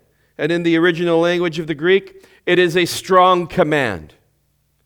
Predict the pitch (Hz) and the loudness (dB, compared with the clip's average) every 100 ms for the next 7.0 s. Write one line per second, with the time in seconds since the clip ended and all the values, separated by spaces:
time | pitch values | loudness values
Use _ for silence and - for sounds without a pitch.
0 | _ _ _ _ 131 135 165 165 165 180 | _ _ _ _ -8 -2 0 0 0 0
1 | 160 131 - 202 170 147 147 151 - 247 | 0 -4 -4 2 4 2 0 -10 -8 -10
2 | 277 - 208 170 185 196 208 196 180 170 | -10 -12 -12 -10 -4 -2 0 -2 -2 -4
3 | 185 175 170 - - 190 165 139 139 202 | -4 -2 -4 -4 -6 -4 -4 -6 -10 -10
4 | 202 208 175 185 160 151 156 143 139 135 | -8 -8 -8 -10 -10 -4 0 2 0 -2
5 | - 160 139 - 156 147 143 143 151 127 | -8 -10 -10 -6 -2 0 0 -4 -8 -4
6 | 123 120 131 135 220 170 123 85 - | -2 -2 -4 -4 -4 -2 -4 -4 -14